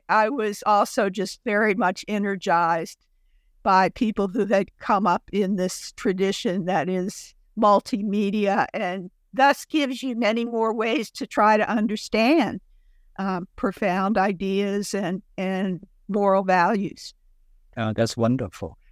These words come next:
Speaker 2: All of you talked about that you were not, quote unquote, disciplined straightly in whatever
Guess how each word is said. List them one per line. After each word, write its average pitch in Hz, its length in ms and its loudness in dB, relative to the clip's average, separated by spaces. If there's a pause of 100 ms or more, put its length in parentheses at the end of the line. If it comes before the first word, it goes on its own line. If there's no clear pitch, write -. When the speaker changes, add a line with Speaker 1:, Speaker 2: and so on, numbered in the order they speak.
(220)
Speaker 2:
All 240 200 6
of 233 160 0
you 180 80 -2
talked - 320 -4
about 139 320 0
that 135 160 0 (120)
you 123 440 0 (280)
were 110 300 0
not, 120 460 2 (140)
quote 127 200 2
unquote, 110 300 0 (120)
disciplined 85 920 0
straightly 98 680 0
in 95 480 0
whatever 104 800 2